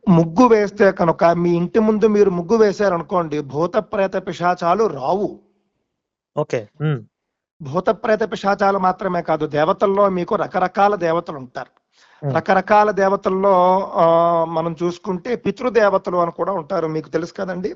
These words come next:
Speaker 2: మ్మ్.
Speaker 1: పితృదేవతలు అని అంటే మరణించిన తర్వాత పితృలోకం ఉంటుంది, ఆ లోకానికి వెళ్ళేటటువంటి వాళ్ళు.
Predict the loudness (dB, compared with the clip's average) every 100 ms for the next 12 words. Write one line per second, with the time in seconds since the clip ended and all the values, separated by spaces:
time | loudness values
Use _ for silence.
0 | _ _ -8 -4 0 2 4 4 4 2
1 | 2 4 4 2 0 0 2 2 0 -2
2 | -4 2 4 4 0 -6 -4 0 0 0
3 | -6 -6 -6 -2 0 2 2 0 -2 -6
4 | -8 -10 -10 -12 -16 -18 -18 -18 -18